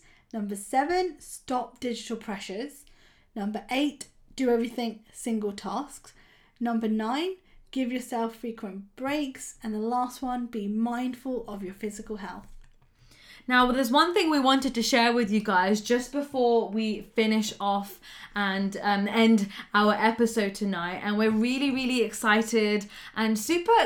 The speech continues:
Speaker 2: thankful and grateful to be able to collaborate with the Happiness Planner.
Speaker 1: Yes, I'm so excited 'cause I've used the planners in the
Speaker 2: Yeah.
Speaker 1: past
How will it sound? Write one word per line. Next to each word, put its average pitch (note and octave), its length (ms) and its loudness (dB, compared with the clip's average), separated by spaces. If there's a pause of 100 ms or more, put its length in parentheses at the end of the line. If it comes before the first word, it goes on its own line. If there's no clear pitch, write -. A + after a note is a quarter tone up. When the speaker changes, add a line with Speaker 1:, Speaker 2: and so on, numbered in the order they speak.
(160)
Speaker 2:
thankful C#4 500 2
and B3+ 120 2
grateful A#3 380 0
to A3+ 160 -2
be A3 120 4
able C4+ 280 2
to A#3 400 -2 (160)
collaborate A3+ 920 2
with G3 360 0 (240)
the A3 120 2
Happiness A3+ 640 0
Planner. - 460 -12 (640)
Speaker 1:
Yes, A#3 540 -6
I'm A#3+ 220 -4
so C#4+ 160 0
excited A#3 440 -2
'cause A3+ 140 -6
I've A3 220 -4
used B3+ 320 -2
the B3+ 60 -6
planners A#3 420 -4
in G3+ 100 -4
the G3+ 160 0
Speaker 2:
Yeah. G3+ 100 2
Speaker 1:
past C4 480 2